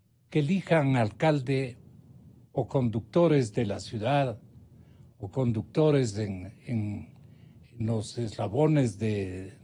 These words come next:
digamos, de conducción de la policía, de los organismos de control, y en todo estamento ciudadano que proteja al resto de la colectividad, a beneméritas madres de la caridad,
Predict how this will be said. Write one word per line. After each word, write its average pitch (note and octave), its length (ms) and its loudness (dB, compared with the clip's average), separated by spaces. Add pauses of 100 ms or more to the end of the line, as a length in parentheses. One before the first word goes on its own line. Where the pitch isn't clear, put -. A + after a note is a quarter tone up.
(760)
digamos, A#2 460 -2
de A2+ 120 -2
conducción A#2 680 -2
de B2+ 80 0
la G#2+ 160 0
policía, B2+ 680 -2
de A#2 100 0
los G2+ 180 -6
organismos A2 680 -2
de A#2 140 -4
control, C3 680 0 (1400)
y A2+ 440 2 (840)
en B2+ 180 -2
todo F3+ 340 6
estamento C#3 600 2
ciudadano B2 640 2
que A#2+ 140 -2
proteja B2+ 880 0 (120)
al G#2+ 160 -6
resto C#3 400 2
de B2 120 2
la A2 140 0
colectividad, B2+ 800 2 (2250)
a D3+ 180 0
beneméritas D3+ 840 2
madres D3+ 400 -2
de C3 100 -4
la A#2 140 -6
caridad, D3 600 -4